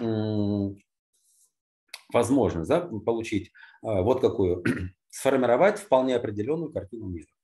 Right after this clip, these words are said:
У него должна быть такая возможность. Сегодня её нет. Высшее образование, получается, цепочка. Universal skills, универсальные компетенции, которые формируют картину мира.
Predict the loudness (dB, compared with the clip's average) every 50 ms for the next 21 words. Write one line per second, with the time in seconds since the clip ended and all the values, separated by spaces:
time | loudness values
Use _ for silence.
0 | _ -2 2 4 4 6 4 4 6 6 6 6 6 6 6 6 6 6 4 4
1 | 2 2 0 0 -2 -2 -2 -4 -8 -10 -14 -20 _ _ _ _ _ _ _ _
2 | _ _ _ _ _ _ _ _ _ _ _ _ _ _ _ -10 -6 -4 0 0
3 | 0 0 0 -2 -4 -6 -12 _ _ _ _ _ _ -14 -12 -12 -10 -6 -4 -4
4 | -4 -4 -8 -16 _ _ -6 -2 -2 -2 -2 -2 -6 -14 _ _ _ _ _ _
5 | _ _ _ _ _ _ _ _ _ _ _ _ _ _ _ _ _ _ _ _
6 | _ _ _ _ -16 -14 -14 -12 -14 -14 -14 -16 -16 -14 -10 -6 -2 0 0 0
7 | 2 0 2 2 2 2 2 2 2 2 2 0 0 -2 -2 -2 -2 -2 0 0
8 | 0 0 -2 -6 -6 -8 -6 -6 -8 -2 0 0 0 0 0 -2 -4 -2 -2 0
9 | 0 2 2 4 2 2 2 0 -2 -4 -4 -4 -2 0 0 0 2 0 -4 -10
10 | -16 _ _ _ _ _ _ -4 -2 0 0 0 -2 -2 0 2 4 4 4 2
11 | 0 0 -2 -2 -4 -4 -4 -2 -2 -2 -2 -2 -4 -8 -14 -20 _ _ _ _
12 | _ _ _ _ _ _ _ -6 -2 -2 0 0 0 0 0 2 2 2 4 4
13 | 2 0 -2 -8 -18 -20 _ _ -2 -2 -2 -2 0 0 2 2 0 0 -4 -8
14 | -12